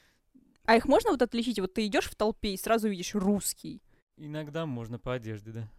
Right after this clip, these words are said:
Speaker 2: по одежде. Девчонок можно отличить.
Speaker 1: А
Speaker 2: Да,
Speaker 1: почему?
Speaker 2: по, по,
Speaker 1: А что
Speaker 2: по брен-,
Speaker 1: выделяется?
Speaker 2: по брендам, по всем этим Луи Виттонам, там, знаешь, по,
Speaker 1: Ага.
Speaker 2: по, по макияжам, вот это всё вот можно,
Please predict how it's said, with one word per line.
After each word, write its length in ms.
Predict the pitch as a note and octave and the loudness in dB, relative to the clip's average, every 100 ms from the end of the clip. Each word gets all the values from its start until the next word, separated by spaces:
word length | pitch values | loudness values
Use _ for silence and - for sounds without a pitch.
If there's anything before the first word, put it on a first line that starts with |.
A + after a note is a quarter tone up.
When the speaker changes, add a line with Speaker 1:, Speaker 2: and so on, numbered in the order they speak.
| - - | -20 -16
Speaker 2:
по 100 | A#2+ | -10
одежде. 380 | A#2 A2+ A2 G#2+ - _ | -8 -8 -8 -10 -16 _
Девчонок 460 | A#2+ A#2 B2+ A#2 - | -14 -8 -6 -6 -6
можно 240 | A#2 A2+ | -8 -8
отличить. 440 | A2+ A#2+ - B2+ _ _ _ - | -10 -14 -20 -20 _ _ _ -2
Speaker 1:
А 80 | A#3 | 0
Speaker 2:
Да, 60 | |
Speaker 1:
почему? 340 | A#3 - A3 G3+ | 2 2 2 2
Speaker 2:
по, 60 | |
по, 60 | G3 | 2
Speaker 1:
А 40 | |
что 100 | A3+ | 4
Speaker 2:
по 60 | A3+ | 6
брен-, 100 | A3 | 6
Speaker 1:
выделяется? 360 | G#3 F#3+ E3+ A#2+ | 6 4 4 2
Speaker 2:
по 80 | A#2 | 2
брендам, 380 | C3+ C3+ A#2+ | 0 0 -4
по 160 | A2+ A2 | -4 -10
всем 220 | - B2 | -8 -10
этим 180 | A2 B2+ | -4 -2
Луи 180 | B2 A#2+ | 0 2
Виттонам, 520 | A#2 - C3+ C3+ B2 | 0 -2 -2 0 -2
там, 220 | A#2 A2+ | -6 -10
знаешь, 220 | A#2 A3 F#3+ | -4 -4 -4
по, 80 | F#3+ | -6
Speaker 1:
Ага. 120 | A3+ B3 A3+ F#3 F3 _ _ _ - | -8 -8 -14 -18 -20 _ _ _ -18
Speaker 2:
по, 200 | B2 A2 | -12 -12
по 140 | - A#2+ | -10 -8
макияжам, 640 | A2+ G#2 A#2+ A#2+ B2 A2 | -8 -10 -8 -6 -6 -8
вот 100 | G#2+ | -14
это 140 | A2+ G#2 | -14 -18
всё 200 | - A2+ | -14 -12
вот 160 | A2+ | -12
можно, 680 | B2 A#2+ B2 A#2+ A#2 A2 | -14 -16 -12 -8 -8 -8